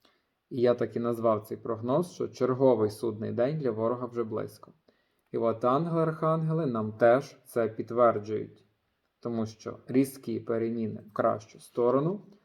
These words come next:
успіх та удача на нашій стороні і час позитивних перемін. Архангел Михаїл разом з нами долатиме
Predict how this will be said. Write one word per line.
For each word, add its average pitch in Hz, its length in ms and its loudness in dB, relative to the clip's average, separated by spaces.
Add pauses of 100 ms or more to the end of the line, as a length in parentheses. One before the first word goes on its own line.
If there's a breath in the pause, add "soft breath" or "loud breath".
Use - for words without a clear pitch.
(240 soft breath)
успіх 147 500 2
та 120 120 -2
удача 110 500 -2 (500)
на 135 180 2
нашій 107 400 -2
стороні 135 800 -2 (440 soft breath)
і 123 180 2
час 147 460 6
позитивних 123 800 0
перемін. 113 560 -6 (120)
Архангел 110 680 0
Михаїл 120 720 -2
разом 107 400 -2
з - 100 -14
нами 131 480 -4
долатиме 110 640 0